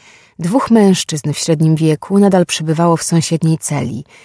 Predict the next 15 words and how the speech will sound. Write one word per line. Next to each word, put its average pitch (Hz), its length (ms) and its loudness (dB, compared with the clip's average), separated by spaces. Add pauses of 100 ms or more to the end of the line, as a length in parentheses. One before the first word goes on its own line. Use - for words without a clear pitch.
(220)
kiedy 151 340 0
Lorkin 160 420 0
wrócił 156 440 0
po 143 300 -6
drugim 151 400 -2
dniu 156 140 -2
przesłuchań, - 760 -8 (440)
ale 165 240 2
zniknęła 214 480 4
para, 151 400 0
którą 143 360 -6
wcześniej 160 480 -2
również 151 320 -2
tam 143 200 -4
więziono. 135 580 -4